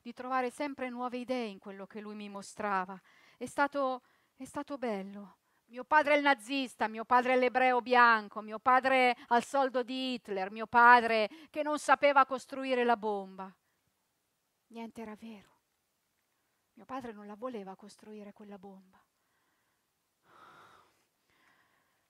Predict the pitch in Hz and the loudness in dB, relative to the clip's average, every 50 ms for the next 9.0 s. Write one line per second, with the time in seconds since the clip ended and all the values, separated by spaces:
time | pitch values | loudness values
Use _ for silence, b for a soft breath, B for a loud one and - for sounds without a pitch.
0 | _ _ - 320 330 254 196 190 196 - _ _ _ _ 220 226 226 226 233 240 | _ _ -10 -8 -8 -8 -10 -14 -18 -20 _ _ _ _ -18 -18 -16 -14 -14 -14
1 | 247 254 254 - 254 233 247 233 - 247 240 247 277 302 285 - 214 202 190 196 | -14 -12 -12 -10 -10 -10 -10 -10 -10 -12 -12 -10 -12 -14 -14 -14 -14 -16 -16 -18
2 | _ _ _ _ _ _ - 220 214 - 240 247 - 254 247 247 240 247 247 214 | _ _ _ _ _ _ -20 -20 -14 -10 -10 -10 -8 -8 -8 -8 -8 -8 -10 -8
3 | 214 185 185 190 190 202 185 _ _ _ _ _ _ _ _ _ _ _ _ _ | -8 -10 -10 -12 -16 -20 -20 _ _ _ _ _ _ _ _ _ _ _ _ _
4 | _ _ _ _ _ _ _ _ 233 247 262 262 254 262 269 262 247 247 254 247 | _ _ _ _ _ _ _ _ -14 -12 -10 -6 -2 -2 0 0 0 -2 -4 -6
5 | - _ - 233 262 262 254 - 262 - 277 262 269 269 - - 320 302 214 185 | -10 _ -14 -10 -8 -8 -8 -8 -10 -12 -12 -10 -10 -12 -12 -12 -12 -12 -12 -12
6 | 175 170 _ _ _ _ _ _ _ _ _ _ _ _ _ _ _ _ _ _ | -14 -18 _ _ _ _ _ _ _ _ _ _ _ _ _ _ _ _ _ _
7 | _ _ _ _ _ _ _ _ _ _ _ _ _ _ _ - 320 349 247 202 | _ _ _ _ _ _ _ _ _ _ _ _ _ _ _ -10 -10 -10 -10 -10
8 | 196 202 196 240 240 247 247 240 240 277 269 240 214 190 185 - 202 196 - | -10 -8 -6 -4 -2 -2 -4 -4 -6 -10 -10 -10 -12 -14 -16 -18 -20 -20 -20